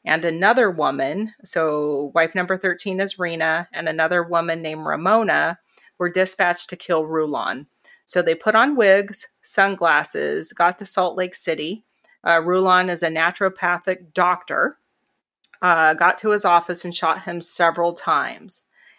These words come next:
And what did he do to deserve to be killed?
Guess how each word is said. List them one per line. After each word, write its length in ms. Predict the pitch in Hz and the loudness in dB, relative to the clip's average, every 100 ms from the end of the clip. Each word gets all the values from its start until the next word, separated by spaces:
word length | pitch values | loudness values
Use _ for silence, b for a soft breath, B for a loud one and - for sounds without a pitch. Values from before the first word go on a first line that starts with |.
| - | -2
And 160 | 185 | 2
what 180 | 185 220 | 4 4
did 180 | 233 254 | 2 -2
he 200 | 220 247 | -2 -4
do 400 | 202 226 254 262 | -2 0 0 -2
to 160 | - 226 | -4 -4
deserve 480 | 220 214 214 226 | -2 2 2 0
to 120 | - 220 | -2 -6
be 160 | 214 | -6
killed? 540 | 202 208 220 381 - | -4 0 2 0 -4